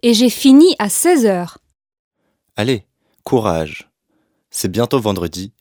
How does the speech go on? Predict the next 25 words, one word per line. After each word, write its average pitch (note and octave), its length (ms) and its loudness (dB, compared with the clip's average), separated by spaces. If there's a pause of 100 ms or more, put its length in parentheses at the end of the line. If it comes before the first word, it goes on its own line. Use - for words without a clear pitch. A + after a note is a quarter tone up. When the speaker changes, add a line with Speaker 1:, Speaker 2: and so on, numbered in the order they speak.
Speaker 2:
et F#2 60 -8
le F2 80 -4
week-end F2 340 -8
approche. - 640 -14 (600)
Speaker 1:
Mais B3 160 2
samedi, B3+ 640 0 (420)
je A3+ 120 2
dois C4 220 4
réviser C4 680 0
pour A#3+ 260 -2
le A#3 140 4
test C#4 360 -2
d'anglais G#3 560 -2 (460)
et B3 80 -2
dimanche B3 720 2 (300)
pour A#3 180 0
le A#3+ 80 4
cours D4+ 300 0
de C#4+ 100 2
français. G#3 560 -4 (920)
Il B3 160 0
y C4 120 4
a B3 60 4
des A#3+ 120 0
contrôles D4+ 720 2